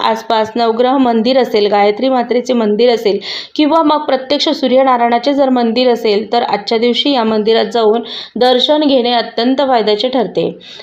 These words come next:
लाभकारी ठरते. वर सांगितल्याप्रमाणे जर तुमच्याही जीवनात कुठल्या ना कुठल्या कारणामुळे अशुभ फळं मिळत असतील तर अशा व्यक्तींनी अवश्य आपल्या पूजेमध्ये सूर्याची उपासना करावी.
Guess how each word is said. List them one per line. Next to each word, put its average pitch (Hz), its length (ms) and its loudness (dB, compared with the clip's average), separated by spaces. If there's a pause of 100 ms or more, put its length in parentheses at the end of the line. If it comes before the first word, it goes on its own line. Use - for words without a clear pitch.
लाभकारी 277 580 2
ठरते. 196 420 -2 (400)
वर 285 220 2
सांगितल्याप्रमाणे 254 880 0
जर 240 220 0
तुमच्याही 233 460 0
जीवनात 254 360 0
कुठल्या 226 280 -2
ना 277 120 0
कुठल्या 254 340 -4
कारणामुळे 226 640 0 (100)
अशुभ 285 300 -2 (120)
फळं 262 180 2
मिळत 254 280 0
असतील 214 360 -2 (380)
तर 302 200 4
अशा 302 220 2
व्यक्तींनी 240 680 0
अवश्य 247 360 0
आपल्या 254 240 -2
पूजेमध्ये 247 540 0
सूर्याची 247 400 0
उपासना 233 500 -2
करावी. 180 440 -2